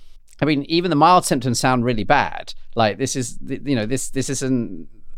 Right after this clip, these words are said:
it, it, it does feel as though there's almost, like, a different benchmark for this than there are for many other things. And that,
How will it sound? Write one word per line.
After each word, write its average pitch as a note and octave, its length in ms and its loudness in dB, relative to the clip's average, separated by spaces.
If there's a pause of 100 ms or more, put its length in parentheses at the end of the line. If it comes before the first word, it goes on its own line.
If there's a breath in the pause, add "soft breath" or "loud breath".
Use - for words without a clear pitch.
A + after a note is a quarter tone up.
(140)
it, C#3+ 160 -6
it, C#3 160 -2
it C3+ 140 -2
does D#3+ 200 4
feel D#3+ 220 2
as C3 100 2
though B2+ 300 2
there's B2 300 0
almost, B2 280 0
like, A2+ 160 0
a B2+ 60 -4
different A2 460 -2
benchmark B2+ 580 -2
for - 140 -6
this F2+ 580 -4 (320 soft breath)
than A2+ 140 0
there G#2+ 180 2
are G2+ 140 2
for - 160 -6
many G2 680 -4 (160)
other A2+ 240 0
things. F#2 540 -6
And G#2 340 -4
that, G2+ 560 -4